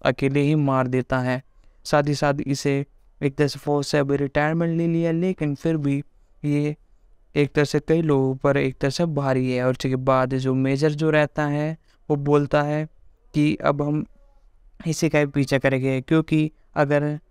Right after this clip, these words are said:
जैसे ही जंग ख़त्म होती है तो हमें भी कैदी बना लिया जाएगा और हम हार भी रहे हैं। सिर्फ इसके बचने का एक ही तरीका है कि हमारे हाथ वो कैसे ना कैसे कर कर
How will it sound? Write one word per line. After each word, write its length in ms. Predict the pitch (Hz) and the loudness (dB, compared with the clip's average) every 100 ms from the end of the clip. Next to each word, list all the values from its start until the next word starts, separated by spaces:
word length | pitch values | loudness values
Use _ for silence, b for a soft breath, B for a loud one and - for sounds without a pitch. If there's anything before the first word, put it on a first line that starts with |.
| _ - | _ 0
जैसे 260 | 151 147 147 | 0 2 0
ही 160 | 139 | 0
जंग 240 | 135 147 147 | 0 -2 -2
ख़त्म 280 | 151 170 165 | -2 -2 0
होती 340 | 165 156 165 | -2 -2 -2
है 160 | 165 165 | 0 -2
तो 160 | 160 147 | 0 0
हमें 240 | 147 147 | 0 -2
भी 120 | 143 143 | -2 -2
कैदी 380 | - 147 143 139 | 0 0 2 0
बना 280 | 143 151 156 | 2 2 2
लिया 200 | 160 160 | 0 0
जाएगा 300 | 160 160 160 | 0 2 2
और 120 | 160 | 2
हम 220 | 156 151 - | 0 -4 -4
हार 280 | 143 147 143 | 0 0 2
भी 140 | 143 | 0
रहे 240 | 139 139 | 0 0
हैं। 200 | 131 131 131 _ _ - | -2 -4 -6 _ _ -4
सिर्फ 260 | 156 151 - | -2 0 -2
इसके 500 | - 147 - 147 147 143 | -4 -6 0 2 4 4
बचने 340 | 143 135 147 | 0 0 -2
का 120 | - - - | 0 -4 0
एक 220 | 156 170 | 0 0
ही 60 | 170 | 0
तरीका 380 | 156 160 156 156 | 2 0 2 0
है 180 | 160 156 | 0 0
कि 160 | 151 | 0
हमारे 300 | 143 139 139 | 2 2 0
हाथ 220 | 143 135 139 | 0 0 0
वो 160 | 156 165 | -2 -2
कैसे 280 | - 139 143 | 0 0 2
ना 140 | 139 131 | 0 0
कैसे 340 | - 131 139 | -2 -2 -2
कर 200 | - 135 | -2 -4
कर 220 | 127 156 | -2 -4